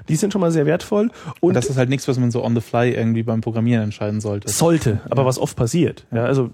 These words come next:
Speaker 1: weil mach ich's ein bisschen, mach ich's halt irgendwo hin und dann ändere ich's noch. Also
Speaker 2: Und dann änderst du es nicht.
Speaker 1: Genau,
Speaker 2: Ja.
Speaker 1: dann ändere ich's nicht oder dann habe ich halt eine technische Hürde, die, äh, die mir das verhindert und ich habe nicht den Schweinehund, das dann trotzdem zu machen, weil es halt viel mehr Aufwand.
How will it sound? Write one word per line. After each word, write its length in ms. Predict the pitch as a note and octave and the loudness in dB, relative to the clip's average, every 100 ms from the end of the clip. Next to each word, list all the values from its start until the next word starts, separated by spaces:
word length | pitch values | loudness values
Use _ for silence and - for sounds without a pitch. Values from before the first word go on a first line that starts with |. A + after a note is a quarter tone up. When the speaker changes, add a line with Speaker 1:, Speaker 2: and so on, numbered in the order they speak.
| - | -10
Speaker 1:
weil 300 | - B2 B2+ | -2 -2 -2
mach 240 | - D#3 E3+ | -4 -2 0
ich's 100 | D3+ | 0
ein 200 | D3 C#3+ | -2 0
bisschen, 380 | D#3 C#3+ C#3 - | -2 -2 -6 -4
mach 160 | D3+ F#3 | -2 0
ich's 120 | E3 | 0
halt 100 | C3+ | 2
irgendwo 320 | D#3+ E3+ D#3 | 2 2 4
hin 200 | D#3+ E3 | 4 2
und 120 | D3 | 0
dann 540 | C3 C3+ C#3 - - - _ - | 0 -2 -4 -6 -14 -16 _ -4
ändere 300 | D3+ D3+ A#2+ | -2 -2 -4
ich's 160 | - | -6
noch. 160 | A2 - - - D#3 | -8 -8 -20 -14 -2
Also 120 | D#3 | 2
Speaker 2:
Und 40 | A#2 | 2
dann 100 | G#2+ | 2
änderst 280 | A2+ A2 | 0 -2
du 40 | A2+ | -6
es 80 | A#2 | -8
nicht. 240 | G#2+ - _ _ _ | -8 -10 _ _ _
Speaker 1:
Genau, 200 | E3 C#3 | 0 2
Speaker 2:
Ja. 60 | |
Speaker 1:
dann 100 | C3 | 2
ändere 200 | D3 E3 | 0 0
ich's 140 | C#3+ D3 | 0 0
nicht 220 | A#3 - | 0 2
oder 160 | F3+ E3 | 0 2
dann 160 | E3+ | 0
habe 120 | E3 | 0
ich 80 | E3 | 0
halt 120 | E3 | -2
eine 120 | - D#3 | -2 -2
technische 440 | G3 - G3+ E3 | -2 -2 0 2
Hürde, 260 | E3+ E3+ D#3 | 2 2 0
die, 260 | D#3 D#3 - - E3 C#3+ | 0 -2 -4 -18 -20 -10
äh, 360 | D3 C#3 C3+ B2+ - - _ _ _ _ _ _ - | -2 0 0 -2 -8 -20 _ _ _ _ _ _ -4
die 60 | D#3 | 0
mir 140 | D3 | 2
das 200 | C#3+ - | 0 -2
verhindert 600 | - C#3+ F#3+ A3 A#3 A3+ | 0 2 4 2 0 -2
und 260 | D#3+ D3+ - | -6 -4 -4
ich 140 | D#3 | -2
habe 100 | D3+ | -2
nicht 140 | E3 D3+ | -4 -4
den 100 | C#3+ | -2
Schweinehund, 460 | C#3 C#3+ D3+ D3+ | 0 2 2 2
das 100 | C#3 | 0
dann 100 | C3+ | -2
trotzdem 400 | C3 D3+ - B2 | 0 -2 -2 -4
zu 80 | C3 | 0
machen, 400 | C#3+ E3 D3+ F3+ | 0 0 0 0
weil 100 | B2 | 0
es 140 | B2 - | 0 -4
halt 100 | - | -2
viel 160 | D3+ | -2
mehr 160 | C#3+ B2+ | 0 2
Aufwand. 400 | D#3 B2 C#3+ | 0 0 -2